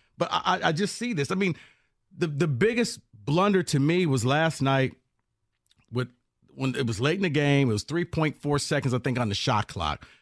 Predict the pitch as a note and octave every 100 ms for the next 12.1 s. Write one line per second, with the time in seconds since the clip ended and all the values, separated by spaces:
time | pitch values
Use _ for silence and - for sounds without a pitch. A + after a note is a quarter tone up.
0 | _ _ _ - F3 G#3 F#3 F3+ D3+ C#3+
1 | C#3+ C#3 C#3+ C#3+ C#3+ C3 G2 A#2+ G#2+ F2+
2 | - - _ _ _ _ _ _ _ _
3 | _ - A2+ D#3+ D#3 C#3+ C3 A2+ G#2+ -
4 | G#2 F2 E2 D#2 F#2 F2+ E2 _ _ _
5 | _ _ _ _ _ _ _ _ _ _
6 | - C3+ E3 D3+ D3 B2+ B2 A#2 A2 G2+
7 | - G#2 G2 - _ _ _ _ _ _
8 | _ _ - A2 F#3 A3+ G#3 G3 F#3 D#3+
9 | C3 C#3 E3 F3+ F#3 _ _ _ _ -
10 | - D3+ G#3 G3+ F#3+ E3+ D#3+ E3 D#3 C#3
11 | D3 C#3+ - C3+ C3+ - A#2+ A2 - -